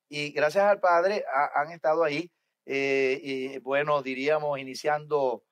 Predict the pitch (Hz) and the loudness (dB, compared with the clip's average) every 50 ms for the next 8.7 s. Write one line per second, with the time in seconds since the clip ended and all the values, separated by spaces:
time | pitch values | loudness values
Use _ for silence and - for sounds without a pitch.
0 | _ _ _ _ _ - 147 147 156 160 160 160 156 151 139 135 127 - _ _ | _ _ _ _ _ -10 -8 -6 -2 2 2 4 6 6 4 2 0 -2 _ _
1 | _ _ _ 135 139 147 165 175 151 139 123 127 147 220 254 - - 160 165 165 | _ _ _ 0 2 4 4 2 2 0 -2 -2 0 0 0 -2 -2 -2 -2 -2
2 | 160 _ _ _ _ _ _ _ _ _ - 151 180 190 - 202 180 180 - - | -4 _ _ _ _ _ _ _ _ _ -8 -6 -6 -2 2 2 2 2 0 -6
3 | _ _ _ _ - 131 - - 143 143 131 127 135 151 156 156 151 151 156 160 | _ _ _ _ -20 -18 -12 -8 -6 -6 -6 -4 -2 -2 -2 0 0 0 2 2
4 | 147 139 131 147 160 156 143 139 135 180 185 - _ _ - 123 113 - _ _ | 0 0 0 -2 0 0 2 2 2 2 0 -2 _ _ -6 -6 -6 -8 _ _
5 | _ _ _ - 131 147 151 131 120 156 185 214 - - 120 104 - _ _ _ | _ _ _ -12 -6 -4 -4 0 2 2 2 2 0 -4 -12 -14 -16 _ _ _
6 | _ _ _ _ _ _ _ _ _ _ - 135 143 160 185 170 - 156 143 139 | _ _ _ _ _ _ _ _ _ _ -2 0 0 2 0 -2 -2 -2 0 0
7 | 139 139 135 - _ - 143 139 139 135 135 135 131 131 131 131 131 131 127 131 | 0 0 -2 -4 _ -8 -4 -2 0 2 2 2 2 2 2 0 0 -2 -2 -4
8 | 143 143 139 - 143 143 143 131 135 160 196 208 147 - | -4 -6 -2 0 0 2 2 2 2 0 0 -2 -4 -8